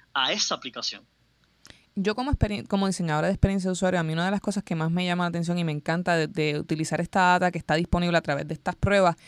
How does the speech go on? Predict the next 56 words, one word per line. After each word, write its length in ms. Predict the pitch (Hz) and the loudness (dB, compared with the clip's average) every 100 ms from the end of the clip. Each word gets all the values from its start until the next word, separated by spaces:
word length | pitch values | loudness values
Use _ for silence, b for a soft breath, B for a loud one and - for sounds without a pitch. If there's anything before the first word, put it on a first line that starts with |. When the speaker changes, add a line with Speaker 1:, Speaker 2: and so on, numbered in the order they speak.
| B B | B B
Speaker 2:
es 140 | 196 | 0
el 100 | 220 | 2
hecho 200 | 226 233 | 0 0
de 100 | 208 | 0
que 140 | 180 | 0
muchas 260 | 175 175 196 | 0 0 -2
veces 240 | 208 214 | -2 -4
pensamos 680 | 208 170 165 - 165 170 202 | -4 -2 -2 -2 0 0 0
un 120 | 226 | 0
producto 380 | 214 208 214 214 | 2 2 2 0
o 40 | 208 | -2
un 120 | 214 | -2
servicio 560 | 214 208 240 240 185 | -2 -4 -4 -4 -4
simplemente 600 | 180 190 190 214 220 226 | -4 -4 -2 -2 -2 -4
con 160 | 208 175 | -4 -2
una 140 | 175 | -2
cantidad 340 | 180 202 208 202 | -2 -4 -2 -2
de 80 | 202 | -2
interacciones 640 | 202 196 196 - 220 220 | 0 -2 -2 -2 -2 -4
porque 520 | - 175 175 175 160 | -2 -2 0 -2 0
entendemos 600 | 175 170 170 170 220 254 | -2 -2 -2 -2 -2 -2
que 100 | - | -2
esas 140 | 190 190 | -4 -2
son 140 | 214 | -2
las 140 | 214 | -2
asunciones, 560 | 202 - 170 - 240 233 | -2 -4 -8 -6 -4 -4
¿verdad?, 200 | 180 202 | -2 -2
de 120 | 196 | -2
cómo 160 | - 165 | -4 -4
va 80 | 185 | -4
a 20 | |
funcionar 540 | - 180 - 160 180 | -4 -6 -4 -2 0
el, 120 | 196 - - | -2 -4 -2
el 160 | 151 | 2
producto. 540 | - 147 170 185 - 147 B B B | 4 4 4 0 -6 -10 B B B
Pero 140 | 185 | 2
nos 140 | 180 | 2
damos 240 | 175 190 247 | 0 0 0
cuenta 240 | 247 240 | -2 -2
a 40 | 226 | 0
través 280 | 202 214 | 2 0
de 60 | 208 | -2
estas 180 | 208 202 | -4 0
pruebas 300 | 226 254 247 | 2 2 2
que 100 | 180 | 0
los 100 | 170 | 0
usuarios 340 | 165 170 190 | 0 0 0
toman 320 | - 190 202 208 B B - | 0 -2 -2 -4 B B 2
caminos 400 | 175 175 185 175 | 4 4 4 2
distintos 680 | 165 - 233 294 262 233 | 0 -2 -4 -2 2 2
de, 160 | 196 175 | 4 2
de 240 | 175 170 | 2 0
cómo 180 | 175 180 | 2 2
utilizar 320 | 180 170 160 156 | 0 0 0 -2
el 120 | - | 0
producto, 760 | 147 156 202 214 - 196 190 | 2 4 4 2 -2 -2 -2